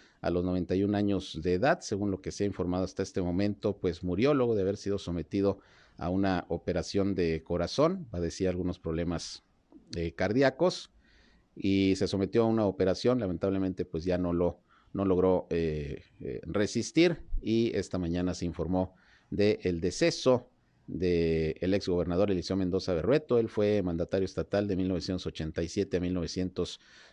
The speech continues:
noventa y tres, tenía noventa y un años de edad. Él era originario de San Pedro de las Colonias, Coahuila. Mucha gente pensaba que era de Saltillo, pero no, era sanpetrino. Eliseo Mendoza Berrueto fue diputado federal, eh, incluso presidente de la, de la Cámara de Diputados, también fue presidente de,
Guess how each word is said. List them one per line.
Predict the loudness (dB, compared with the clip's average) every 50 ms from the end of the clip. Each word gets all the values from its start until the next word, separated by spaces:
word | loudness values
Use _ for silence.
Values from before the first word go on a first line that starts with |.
| _ -4
noventa | -2 0 0 2 2 0 0 0 0 -2
y | 0
tres, | 2 2 2 2 0
tenía | -2 -2 -2 0 0
noventa | 0 0 -2 -4 -4 -2 -2
y | 0
un | 0 0 0
años | 0 0 -2 -2 -2
de | -2
edad. | 0 2 2 2
Él | 2 2 2
era | 2 0
originario | 0 0 -2 -2 -2 0 2 2 2
de | 0 0
San | -2 -6 -6 -2
Pedro | -2 0 2 2 2
de | 2
las | 0 -2 -6 -6
Colonias, | -6 -4 -2 -2 -2 -2 -4 -4 -6
Coahuila. | -4 -4 0 0 2 2 2 2
Mucha | 2 0 0 -2
gente | -2 -2 -2 -2 -2
pensaba | -2 -4 -2 0 0 0 0
que | 0
era | 0 0
de | 0
Saltillo, | -2 -4 -6 -4 -4 -2 -2 -2 -2
pero | -2 -4 -2 -2
no, | 0 0 0
era | 0 -2 -2
sanpetrino. | -4 -6 -6 -4 -4 -4 -2 0 0 2 2 0 0 -2 -6 -16 -20 -20 -20 -20 -20 -20 _ _
Eliseo | -2 -2 0 -2 0 2 4 4 4 4
Mendoza | 2 2 2 0 0 0 0 0 0
Berrueto | 0 0 2 4 4 4 4 2 2 2
fue | 2 2 2
diputado | 0 0 0 -4 -4 0 0 2 2 2
federal, | 0 -2 -2 0 2 2 4 2 2 0 -4 -8 -20 -20 -20 _ _ _ _ _
eh, | -8 -4 -2 -2 -2 -2
incluso | -2 -2 -2 -2 -2 -2
presidente | -2 -4 -4 -2 0 0 0 0 0 0
de | 0 0
la, | -2 -2 -4 -6 -8 -12 _
de | -10 -6 -6
la | -6 -4 -4
Cámara | -2 -2 -2 0 -2
de | -2 -2
Diputados, | -2 -4 -6 -6 -6 -6 -2 2 2 4 4 2 0 0
también | -2 -4 -4 -4 -6
fue | -6 -6
presidente | -6 -6 -6 -4 -4 -4 -4 -2 -2 -2 -2
de, | 0 0 -2 -4 -6 -8